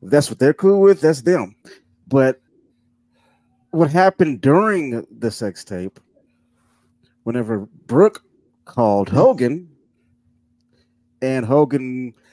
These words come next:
proceeded to spit out racial slurs, and I mean, that's just like, you know, throwing gas on the fire, you know, you're, you know, <laughs> and, and the, the whole apology tour that it, that it,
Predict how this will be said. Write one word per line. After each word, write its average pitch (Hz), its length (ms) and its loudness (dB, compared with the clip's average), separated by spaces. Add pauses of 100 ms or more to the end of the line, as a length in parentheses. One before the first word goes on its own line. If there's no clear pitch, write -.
proceeded 139 460 -4
to 127 80 -4
spit - 300 -2
out 117 200 4
racial 120 320 0
slurs, 131 840 -6 (1300)
and 127 520 -4 (920)
I 175 120 0
mean, 151 360 0
that's 156 240 2
just 147 260 0
like, 123 280 -4
you 127 80 -6
know, 113 200 -2
throwing 135 300 -2
gas 127 280 -2
on 117 80 -14
the 95 80 -6
fire, 95 440 -10
you 92 80 -16
know, 95 100 -12
you're, 104 260 -6
you 110 120 -8
know, 107 140 -10 (320)
<laughs> - 300 -20
and, 131 320 -10 (1000)
and 147 160 2
the, 131 260 -2
the 139 100 2
whole 185 220 6
apology 156 460 2
tour 113 260 2
that 104 140 2
it, 110 160 -6
that 104 160 -4
it, - 60 -16